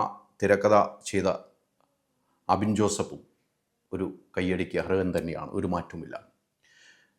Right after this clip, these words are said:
പിന്നീട് ഈ സിനിമയിലേക്കൊന്ന് ഞാൻ, ആ, എത്തുകയാണ്. നമുക്കറിയാം, കേരള രാഷ്ട്രീയം മറന്നു പോകാൻ പാടില്ലാത്തത് ചിലതൊക്കെ ഓർമ്മപ്പെടുത്തുകയാണ്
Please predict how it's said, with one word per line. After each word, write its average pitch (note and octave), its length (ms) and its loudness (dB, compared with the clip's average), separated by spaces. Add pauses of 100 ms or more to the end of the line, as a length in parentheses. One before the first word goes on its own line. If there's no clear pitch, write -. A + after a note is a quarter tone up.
(440)
പിന്നീട് G3+ 380 12
ഈ - 100 6
സിനിമയിലേക്കൊന്ന് C3+ 640 8
ഞാൻ, G#2+ 100 0 (160)
ആ, - 20 -2 (140)
എത്തുകയാണ്. F#2 420 -2 (1300)
നമുക്കറിയാം, D#3+ 380 12 (380)
കേരള D#3 480 12
രാഷ്ട്രീയം D#3 400 6 (100)
മറന്നു D3+ 360 8
പോകാൻ C#3+ 340 10 (160)
പാടില്ലാത്തത് C3+ 720 8 (160)
ചിലതൊക്കെ A#2+ 500 0
ഓർമ്മപ്പെടുത്തുകയാണ് G#2 760 0